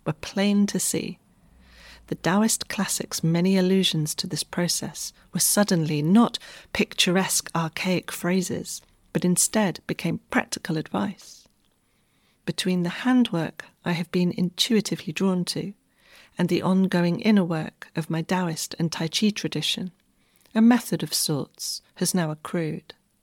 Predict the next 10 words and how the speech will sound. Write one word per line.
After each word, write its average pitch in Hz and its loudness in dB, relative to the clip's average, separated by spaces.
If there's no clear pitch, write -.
and 208 6
at - 2
last, - -2
finding 180 2
a 175 0
sangha 202 2
of - -8
dear 196 2
friends - -10
and 160 -4